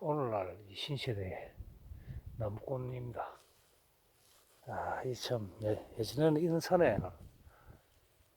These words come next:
나무가 거의 없는 민둥산이었습니다.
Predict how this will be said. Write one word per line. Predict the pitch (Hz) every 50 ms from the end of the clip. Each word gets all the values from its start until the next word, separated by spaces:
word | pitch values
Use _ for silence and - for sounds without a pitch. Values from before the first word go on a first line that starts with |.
| _ -
나무가 | 123 117 131 170 214 208 175 123 90 80 80 - -
거의 | - - - 139 170 196 180
없는 | 135 113 113 131 160 175 160 135
민둥산이었습니다. | 123 120 120 147 160 170 175 175 175 175 - - 190 196 190 185 196 180 - 196 190 180 131 107 92 - - - -